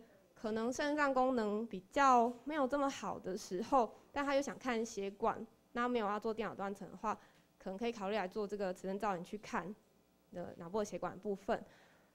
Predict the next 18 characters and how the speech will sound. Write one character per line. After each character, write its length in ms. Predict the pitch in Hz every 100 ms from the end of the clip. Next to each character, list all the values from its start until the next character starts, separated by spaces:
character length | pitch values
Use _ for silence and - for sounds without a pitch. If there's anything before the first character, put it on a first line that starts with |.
| _ _ _ -
对， 100 | - 247 - _ _
那 460 | 269 269 262 247 247 - _
这 180 | - 294
是 220 | 285 285 - _ _ _ _ _ -
<clears throat> 200 | 262 180
脑 120 | 202
部 140 | 202
血 120 | 277 240
管 140 | 214
的 60 | 196
话， 120 | 233
这 140 | 226
是 160 | 226 247
它 160 | 220
的， 300 | 214 208 190 190
呃， 300 | 180 - 214 _ _
正 200 | - 240
面， 280 | 214 220 190